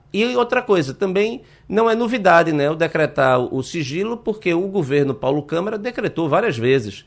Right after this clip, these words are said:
sigilo na área de segurança. Inclusive, aí eu, eu acredito que informações que deve ser, devem ser do interesse do cidadão,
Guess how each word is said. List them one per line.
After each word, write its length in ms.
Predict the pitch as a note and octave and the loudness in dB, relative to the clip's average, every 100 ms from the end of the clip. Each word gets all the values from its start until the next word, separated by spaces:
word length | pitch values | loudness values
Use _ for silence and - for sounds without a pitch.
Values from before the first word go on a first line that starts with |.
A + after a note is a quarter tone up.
| _ | _
sigilo 480 | - - C3+ C#3 F3+ | -14 -8 -4 -2 -2
na 120 | G#3 | 0
área 200 | D#3 F#3+ | 0 0
de 80 | F#3+ | -4
segurança. 520 | - F#3+ C#3 B2 G#3 | -4 -2 0 0 -4
Inclusive, 480 | A#3 B3 C3 G3 G#3+ | -2 -2 0 0 2
aí 280 | F#3 F#4+ G4+ - - - - | 0 -2 -6 -14 -20 -20 -2
eu, 280 | D#3 E3 - | 2 2 2
eu 160 | D3 | 2
acredito 460 | D3 C#3+ B2 B2 A#2 | 2 0 -4 -4 -10
que 160 | - | -6
informações 840 | C3+ C3 B2+ B2+ A#2 - B2+ C3+ - | -6 -4 -4 -4 -4 -4 -4 -4 -6
que 200 | - C3+ | -8 -8
deve 500 | G#2+ A2+ C3+ D#3+ C3 | -8 -2 0 0 -2
ser, 240 | - B2 | -4 -6
devem 380 | G#2 C3+ D3 C#3 | 0 0 2 -2
ser 240 | C3 A#2+ | -4 -8
do 120 | A2+ A#2+ | -6 -6
interesse 460 | B2+ A#2 A2+ G#2 | -4 -2 -2 -4
do 100 | - | -10
cidadão, 600 | G#2 G#2 G2 F#2+ D3+ F3 | -10 -4 -4 -2 -4 -4